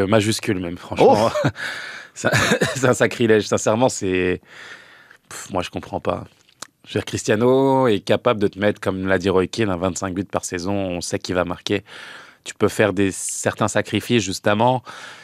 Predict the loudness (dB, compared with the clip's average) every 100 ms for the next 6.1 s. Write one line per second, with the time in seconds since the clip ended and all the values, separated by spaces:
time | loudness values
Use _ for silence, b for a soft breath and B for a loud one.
0 | B -10 -8 -6 -2 2 2 2 0 0
1 | -4 -4 -4 -2 0 0 0 -4 -2 -2
2 | 2 2 0 _ -12 -6 -2 0 0 0
3 | -2 -2 -2 0 0 0 2 4 4 2
4 | 2 0 0 0 -2 -6 -10 -12 -12 -14
5 | -16 -18 -2 2 2 2 -2 -2 -2 -2